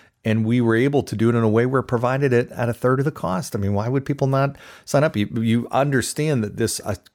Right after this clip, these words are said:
uh, contact management system, a C R M, is essential to doing business at a high level. You're either making a decision that, no, you disagree, or you're using something else, which, okay, just let me know and share with me what the reasons are.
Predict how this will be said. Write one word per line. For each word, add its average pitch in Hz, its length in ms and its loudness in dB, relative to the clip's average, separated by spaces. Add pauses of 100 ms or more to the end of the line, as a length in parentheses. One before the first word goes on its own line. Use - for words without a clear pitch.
(100)
uh, 104 220 0
contact 139 640 -2
management 117 460 0
system, 104 320 -2
a 92 60 -2
C 143 220 -2
R 113 220 2
M, 123 140 0
is 92 120 -2
essential 107 760 0 (380)
to 113 100 -2
doing 98 240 2
business 110 480 2
at 104 80 0
a 92 160 0
high 98 140 0
level. 113 500 0 (560)
You're 110 200 4
either 120 160 2
making 123 280 2
a 107 40 2
decision 113 560 2
that, 110 240 0
no, 113 280 4
you 107 140 2
disagree, 117 920 2
or 131 380 4
you're 110 160 2
using 120 380 0
something 104 360 0
else, 151 400 -2
which, 127 160 -2
okay, 123 360 0
just 127 200 -4
let 139 120 0
me 123 100 2
know 123 300 4
and 95 380 -2
share 117 280 2
with 107 100 4
me 107 120 2
what 104 180 0
the 98 80 -2
reasons 95 340 0
are. 131 300 0